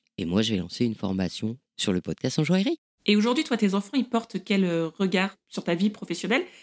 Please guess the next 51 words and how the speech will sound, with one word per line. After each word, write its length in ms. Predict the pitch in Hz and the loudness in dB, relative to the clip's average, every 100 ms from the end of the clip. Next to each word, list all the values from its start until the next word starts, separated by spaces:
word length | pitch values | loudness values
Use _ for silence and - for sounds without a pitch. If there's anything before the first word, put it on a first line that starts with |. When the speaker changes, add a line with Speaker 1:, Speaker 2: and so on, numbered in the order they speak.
| _ | _
Speaker 2:
Et 80 | 190 | 2
à 40 | |
l'inverse, 400 | 190 190 254 262 - | 4 4 2 0 -2
toi, 340 | 247 294 - _ | 0 0 -2 _
qu'est-ce 200 | 269 269 | -4 -2
que 80 | 220 | -4
tu 120 | 185 | 0
leur 140 | 175 | 0
as 80 | 185 | 0
transmis ? 600 | - - 190 - 180 180 _ _ - | -4 -4 -4 0 -2 -2 _ _ -2
Speaker 1:
Enfin, 160 | 165 | 2
je 100 | 139 | 4
les 140 | 151 156 | 4 2
ai 60 | |
toujours 260 | 190 185 202 | 0 -2 -2
suivis, 560 | - 170 156 175 175 160 | -2 -2 0 2 2 2
euh, 260 | 120 107 98 _ _ _ - | 2 0 -6 _ _ _ 0
énormément. 580 | 151 139 156 156 131 101 | 2 4 4 4 2 0
Par 140 | - 101 | 0 2
exemple, 320 | 110 135 123 | 2 0 0
le 60 | 107 | 0
stage 260 | - 135 | 2 2
de 80 | 113 | 2
troisième, 560 | - 107 107 147 160 135 | 0 0 2 2 2 2
euh, 180 | 110 104 - - - | 0 -4 -10 -18 -6
il 60 | |
était 160 | 120 139 | -2 0
hors 140 | 120 | 2
de 80 | 117 | 0
question 360 | 117 117 - 156 | 0 0 2 0
que 60 | |
je 60 | 120 | 0
le 60 | 110 | 0
cache 260 | 143 139 | 2 2
chez 160 | - 110 | 2 0
une 120 | 110 | 0
copine. 320 | - 101 120 | 0 0 2
J'aurais 140 | 123 104 | 2 0
très 160 | - | 0
bien 140 | 101 95 | 0 0
pu 160 | - | 0
le 60 | 98 | -2
faire. 300 | - 156 170 | 0 2 2
Je 80 | 120 | 0
leur 120 | 95 | -2
ai 60 | |
demandé 360 | 92 107 131 131 | 0 0 2 0
ce 80 | - | -2
qu'ils 140 | - | -2
voulaient 200 | 104 98 | 0 2
faire. 420 | 95 131 143 156 | 2 0 2 2